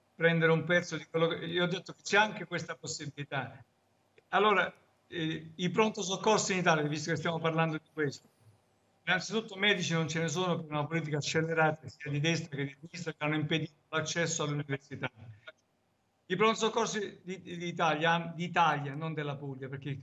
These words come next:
chi vuol fare speculazione dice la Puglia, ha, hanno un problema organizzativo causato, io sto leggendo, da un accesso eccessivo, troppi, eh, troppi sono gli accessi, il personale in servizio è poco,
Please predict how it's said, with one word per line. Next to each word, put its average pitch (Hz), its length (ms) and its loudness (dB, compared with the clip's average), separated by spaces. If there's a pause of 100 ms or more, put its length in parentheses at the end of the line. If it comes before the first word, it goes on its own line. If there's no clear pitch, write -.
chi - 160 -12
vuol 180 220 2
fare 175 200 2
speculazione 165 680 -2
dice 143 260 -2
la 135 100 0
Puglia, 123 400 -6 (380)
ha, 190 320 8
hanno 180 240 0
un 180 80 0
problema 190 460 0
organizzativo 151 720 -2
causato, 151 800 2
io 160 100 -4
sto 147 160 -6
leggendo, 135 460 0
da 147 120 4
un 165 60 6
accesso 175 680 2 (520)
eccessivo, 185 1120 -2
troppi, 208 680 0
eh, 143 600 0
troppi 165 360 4
sono 147 180 2
gli 151 80 2
accessi, 165 380 0
il - 60 -4
personale 165 420 2
in 151 80 -2
servizio 147 440 -4
è 147 40 -6
poco, 165 580 -2